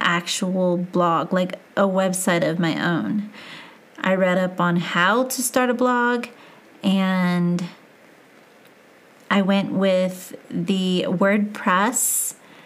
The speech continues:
and I also went with GoDaddy as my host. I bought a template and a design that I actually found through another blogger,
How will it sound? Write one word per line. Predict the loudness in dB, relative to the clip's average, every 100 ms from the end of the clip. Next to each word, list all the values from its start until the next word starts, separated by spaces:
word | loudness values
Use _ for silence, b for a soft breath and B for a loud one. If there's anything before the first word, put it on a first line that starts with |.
| B B B -20 -20 -20 -20 -20 0
and | 4 4 4 2 2
I | 2
also | 4 2 0 0 2
went | 0 0 0 -2 -4
with | 0 0 0 0
GoDaddy | 0 2 4 2 2 0
as | 2 0 0
my | 0 0
host. | 0 -2 -4 -6 -8 -18 -20 -20 -20 -20 -20 -20 -20 B B B B B B -2
I | 0
bought | 2 2 2 0
a | -4
template | -2 0 0 2 2 2 0 -4 -4
and | -2 -2
a |
design | 0 0 2 2 2 2
that | 2
I | 2
actually | 2 0 -2 0 0
found | 0 0 2 -2
through | -2 -2
another | 0 2 2
blogger, | 2 2 2 0 0 0 0 -2